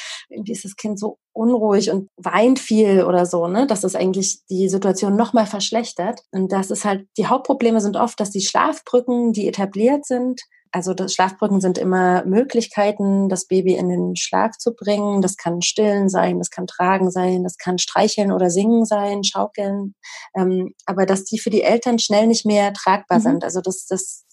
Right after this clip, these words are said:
Speaker 1: ähm, zu anstrengend ist mit der Zeit. Und ich find's immer wichtig, dass man kindzentriert an die Problemlösung herangeht, äh, wie auch bei Windelfrei
Speaker 2: Ja.
Speaker 1: zum Beispiel, ne? Also kein Training oder dem Kind was überstülpen, sondern... Ähm, das ist immer so der, Schlafprogramme,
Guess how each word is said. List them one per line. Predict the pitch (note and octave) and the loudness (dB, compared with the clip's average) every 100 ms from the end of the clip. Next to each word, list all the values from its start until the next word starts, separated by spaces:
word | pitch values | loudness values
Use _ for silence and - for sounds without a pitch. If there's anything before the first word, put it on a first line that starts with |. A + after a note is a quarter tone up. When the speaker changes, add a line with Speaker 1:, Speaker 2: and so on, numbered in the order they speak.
| _ - | _ -12
Speaker 1:
ähm, | F#3 F#3 F#3 F#3 | -8 -6 -6 -6
zu | - - | -4 0
anstrengend | F#3 F#3 - D#3+ E3+ | 0 0 -2 -4 -6
ist | E3 - | -10 -10
mit | E3+ | -8
der | E3+ | -10
Zeit. | - E3+ E3+ _ - | -10 -14 -14 _ -12
Und | F3+ F3 F3+ - | -2 -2 -2 -6
ich | F3+ | -2
find's | B3 C4+ | 0 0
immer | A#3 A3+ G3 | 2 2 4
wichtig, | B3 - D#4+ D#4 | 0 0 -4 -2
dass | A3+ - | -6 -4
man | G3 F#3+ F#3 - _ _ _ _ _ | -2 -2 -4 -10 _ _ _ _ _
kindzentriert | - B3 C#4 C#4+ G#3+ G3 G#3+ A3 G#3+ | -4 2 4 4 0 0 2 2 2
an | E3 | -4
die | F3 | -6
Problemlösung | - F3+ F3 F3 E3+ E3+ F3 | -2 -2 2 4 4 4 2
herangeht, | F3 E3+ E3+ F3 F3+ F3+ - | 0 0 -2 -2 -4 -2 0
äh, | F#3 | 2
wie | F#3+ | 2
auch | A3 G#3+ | 2 2
bei | G3 | 2
Windelfrei | G#3 A#3+ G#3+ G#3 F3+ | 4 2 2 2 2
Speaker 2:
Ja. | |
Speaker 1:
zum | F3+ F3+ | 0 -4
Beispiel, | F3 F3 E3+ | -4 -6 -6
ne? | F3 - | -4 -2
Also | F#3 F3+ | -2 -2
kein | F3+ - F3+ | -4 -2 -2
Training | - - F#3+ A#3 C#4+ C#4 | -2 -2 2 4 4 4
oder | G3+ F#3+ | 2 0
dem | F#3 | 0
Kind | F#3 G#3+ | 0 0
was | F#3+ F3 | 0 0
überstülpen, | G#3 A3 B3+ - B3+ C4+ C#4 D4 D#4 | 0 0 0 0 -2 -2 -2 -2 -2
sondern... | - G3 A3 A3 G3 | 0 2 4 2 0
Ähm, | G#3 G3+ G3 F#3+ F#3 G3 - - _ _ - | -2 0 0 0 0 -6 -18 -20 _ _ -8
das | G#3 | -4
ist | A3 | 0
immer | A3+ A3+ | 2 4
so | A3 | 4
der, | G#3+ - F#3 _ | 2 0 -10 _
Schlafprogramme, | - A#3 A3+ - A#3 - A3+ C4 A#3+ - | -4 -2 -2 0 -2 0 0 2 0 -2